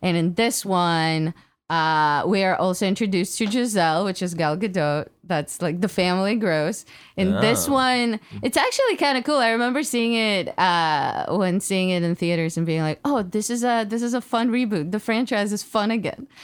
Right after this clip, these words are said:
Speaker 1: And, uh, so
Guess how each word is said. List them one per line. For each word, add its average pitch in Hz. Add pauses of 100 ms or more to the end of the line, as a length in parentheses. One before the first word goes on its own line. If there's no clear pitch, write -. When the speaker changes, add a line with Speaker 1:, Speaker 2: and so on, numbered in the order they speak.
(240)
Speaker 1:
And, 202 (160)
uh, 160
so 180